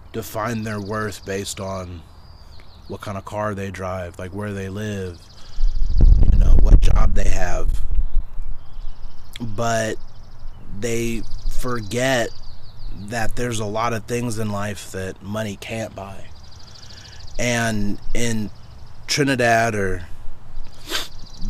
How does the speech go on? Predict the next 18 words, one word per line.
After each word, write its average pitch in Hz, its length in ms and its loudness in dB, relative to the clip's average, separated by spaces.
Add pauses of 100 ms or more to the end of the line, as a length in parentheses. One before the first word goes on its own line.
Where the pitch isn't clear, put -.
they 127 220 0
value 127 640 4
the 113 160 -2
things 120 540 4
that 104 140 2
money 107 280 0
can't 98 340 -6
buy, 107 400 0 (1300)
which 110 240 0
is 104 240 2
your 98 120 0
family, 110 720 -2 (1500)
you 98 140 -10
know, 98 360 -8 (320)
just - 280 0
enjoying 123 880 0
life 107 640 0
and 101 380 0